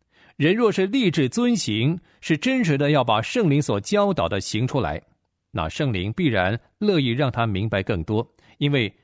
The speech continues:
他有一颗行道的心，而有的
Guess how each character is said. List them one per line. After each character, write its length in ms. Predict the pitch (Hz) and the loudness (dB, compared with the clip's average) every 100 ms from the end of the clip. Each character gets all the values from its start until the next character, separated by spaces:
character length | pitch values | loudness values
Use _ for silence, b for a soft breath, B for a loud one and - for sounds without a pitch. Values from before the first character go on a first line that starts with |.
| _ | _
他 160 | - 151 | -4 -2
有 140 | 107 | 0
一 100 | 90 | -2
颗 240 | 98 123 120 | -2 -2 -4
行 320 | - 101 131 | -4 -2 0
道 140 | 131 | 0
的 100 | 87 | -2
心， 300 | 76 147 147 - _ _ _ _ | -2 -2 -2 -4 _ _ _ _
而 220 | - 123 - | 0 0 0
有 340 | 156 139 98 87 | -2 0 0 0
的 220 | 131 | -2